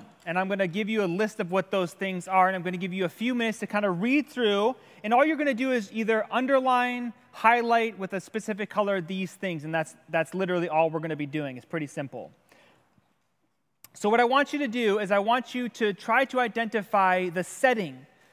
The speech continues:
So where does the story take place, and when does it take place? We've already talked a little bit about it, but you're gonna try to identify those things. And so what I would suggest is you just pick one color for that, and just, as you go, highlight those type of things.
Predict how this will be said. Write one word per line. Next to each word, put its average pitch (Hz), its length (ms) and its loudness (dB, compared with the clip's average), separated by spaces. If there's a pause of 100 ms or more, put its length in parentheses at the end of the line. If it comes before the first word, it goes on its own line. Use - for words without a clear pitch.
(160)
So 202 500 4
where 185 500 2
does 311 160 -4
the 285 100 -8
story 240 320 0
take 220 300 -4
place, 202 320 -2 (100)
and 165 380 -6
when 220 280 2
does 202 140 -4
it 196 140 -6
take 190 280 -6
place? 143 440 -4 (240)
We've 180 140 -4
already 247 160 2
talked 220 280 0
a 196 60 -4
little 208 300 2
bit 226 160 0
about 196 360 4
it, 285 160 -2 (840)
but 190 120 0
you're 196 120 0
gonna 214 160 -2
try 220 240 4
to 208 120 -2
identify 196 640 2
those 180 340 -2
things. 160 340 -2
And 160 80 -8
so 208 120 -2
what 233 120 2
I 277 60 6
would 294 140 0
suggest 240 360 -2
is 190 120 -8
you 208 80 -2
just 214 160 -8
pick 208 180 -2
one 208 280 0
color 214 300 0
for 196 160 -8
that, 202 300 2 (440)
and 165 120 -8
just, 180 360 -2 (300)
as 180 240 0
you 196 100 -6
go, 190 260 2
highlight 185 500 0
those 180 200 -2
type 185 260 -4
of 170 80 -10
things. 185 420 -8